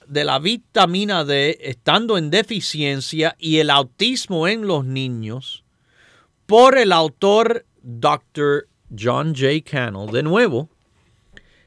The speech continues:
el doctor que es jefe del concilio de vitamina D, una teoría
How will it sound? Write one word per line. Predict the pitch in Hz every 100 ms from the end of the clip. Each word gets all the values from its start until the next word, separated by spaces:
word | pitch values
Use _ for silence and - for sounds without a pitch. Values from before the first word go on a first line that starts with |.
| _ 185
el | 180 160
doctor | 151 - 190 220 247 247 _
que | - 139 170
es | 190 -
jefe | 143 226 - 120 123 120 _
del | 127 127
concilio | 127 113 - 156 165 160
de | 123
vitamina | 139 156 139 123 143 123
D, | 104 104 127 _ - _
una | 175 185 180
teoría | 170 151 151 156 151